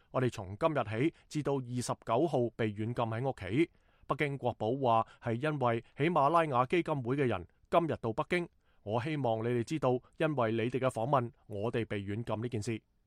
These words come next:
唯色稍後喺佢嘅推特上又表示：「邊個知道美國嘅喜馬拉雅基金會係做啲乜嘢事情嘅呢？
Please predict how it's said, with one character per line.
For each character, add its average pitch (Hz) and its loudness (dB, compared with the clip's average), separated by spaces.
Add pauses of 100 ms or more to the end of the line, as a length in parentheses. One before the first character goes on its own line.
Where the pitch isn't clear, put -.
(200)
唯 139 4
色 202 0
稍 190 6
後 190 6
喺 165 -2
佢 170 0
嘅 - 0
推 214 0
特 151 0
上 120 -2
又 113 0
表 139 -2
示： 139 -2 (480)
「邊 262 0
個 208 4
知 247 0
道 165 0
美 123 0
國 143 -2
嘅 131 0
喜 120 -4
馬 127 2
拉 156 0
雅 110 -2
基 160 -2
金 143 -4
會 120 0
係 104 2
做 87 -8
啲 127 -4
乜 135 -2
嘢 104 -4
事 104 -8
情 92 -10
嘅 110 -4
呢？ 151 -4